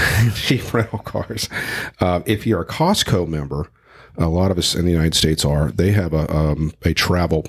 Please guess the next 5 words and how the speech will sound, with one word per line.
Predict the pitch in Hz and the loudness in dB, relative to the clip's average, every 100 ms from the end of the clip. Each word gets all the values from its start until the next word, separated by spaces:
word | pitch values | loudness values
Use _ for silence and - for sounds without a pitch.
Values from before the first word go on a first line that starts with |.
| 110 _ - _ - - | -10 _ -20 _ -20 -4
benefit, | 87 80 76 - 65 - | -2 0 -2 0 -2 -2
the | - | -4
Costco | - 78 - 69 | 0 0 0 -2
travel | - 80 73 71 | 0 0 0 -2
portal, | - 78 73 - | -4 -2 0 -2